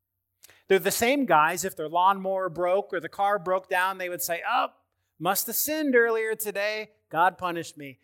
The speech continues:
There was this over-spiritualization, this tight, tight connection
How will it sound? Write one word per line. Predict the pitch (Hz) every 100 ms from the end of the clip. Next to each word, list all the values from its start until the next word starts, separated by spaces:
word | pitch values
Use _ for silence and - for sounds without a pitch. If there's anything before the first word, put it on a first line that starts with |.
| _
There | 196
was | 208 208
this | 214 - _ _ -
over-spiritualization, | 247 320 359 349 320 - - 269 262 269 247 240 220 196 202 - 156
this | 160
tight, | - - 233 269 240 -
tight | 202 220 220
connection | 190 180 180 - 143